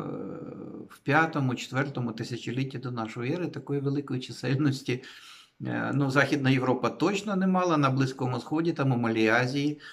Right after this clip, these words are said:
в Малоазійській Україні, там були такі міста. І, е, якщо ми дивимося на Месопотамію, то там,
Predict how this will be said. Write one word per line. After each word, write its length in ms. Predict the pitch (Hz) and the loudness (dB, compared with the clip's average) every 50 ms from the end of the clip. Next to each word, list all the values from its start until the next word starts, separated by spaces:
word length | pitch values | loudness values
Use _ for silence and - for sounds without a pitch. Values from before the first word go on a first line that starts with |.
| - _ | -12 _
в 40 | - | -2
Малоазійській 640 | 120 117 117 117 117 117 127 127 123 - - - 117 | 0 2 2 2 2 2 2 0 0 0 -2 -2 -2
Україні, 760 | 113 110 - 110 110 107 113 113 117 120 131 151 170 - - - - - - _ _ _ _ _ _ _ _ _ _ _ _ _ _ _ _ _ _ - - 117 113 | 0 0 0 0 2 2 2 2 0 0 -2 -2 -4 -6 -10 -16 -20 -20 -20 _ _ _ _ _ _ _ _ _ _ _ _ _ _ _ _ _ _ -12 -10 -4 0
там 180 | - 127 127 127 | 2 2 4 6
були 200 | 131 131 127 - | 6 6 4 4
такі 300 | - 110 - 110 104 98 | 2 0 -2 -2 0 0
міста. 460 | 95 92 - - - 110 107 113 127 127 | 0 -2 -4 -2 0 0 0 0 0 0
І, 160 | 139 135 135 | 2 2 2
е, 680 | 131 - - 131 120 113 113 107 110 110 113 117 107 110 | 2 0 -2 -2 -2 0 0 2 0 0 -2 -2 -4 -6
якщо 380 | 113 117 123 123 123 - - 120 | -6 -6 -6 -6 -6 -4 -4 -2
ми 120 | 117 113 | 0 0
дивимося 400 | 110 113 110 110 110 107 - 113 | 2 2 0 0 0 -2 -2 -2
на 120 | 107 104 101 | -2 0 0
Месопотамію, 840 | 101 101 - - 104 - 101 92 - 98 98 107 131 165 190 190 185 | -2 -2 -4 -6 -8 -8 -8 -6 -2 -2 -2 0 0 -2 -2 -2 -4
то 140 | 190 117 | -6 -6
там, 360 | 107 - 113 107 104 104 98 | -4 0 0 2 2 0 -2